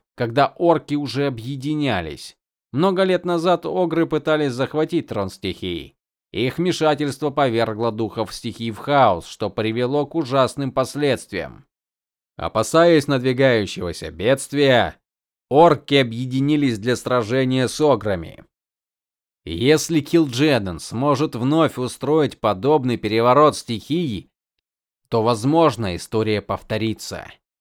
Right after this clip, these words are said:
Килджеден руководил Гул'даном, помогая орку наполнить трон стихий магией скверны.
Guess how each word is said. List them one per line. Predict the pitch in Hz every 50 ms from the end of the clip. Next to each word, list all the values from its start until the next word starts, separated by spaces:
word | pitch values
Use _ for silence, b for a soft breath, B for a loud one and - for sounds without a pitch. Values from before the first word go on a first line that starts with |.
| _ _ _ _ _ -
Килджеден | 139 151 156 147 123 110 110 151 151 143 120 139 139 131
руководил | 131 135 123 - 131 131 127 135 135 131 143 147 139 127
Гул'даном, | 107 - 135 131 117 110 110 139 139 131 120 104 98 90 82
помогая | - - 82 87 92 101 101 110 117 117 117 120 120
орку | 123 135 139 135 117 - - 139
наполнить | 135 131 120 - - 131 131 127 123 120 120 -
трон | - 123 123 117
стихий | - - - 120 107 - 135 131 127
магией | 120 117 120 123 120 110 101 117 117 110
скверны. | - - - 123 123 120 110 98 92 85 73 60 - -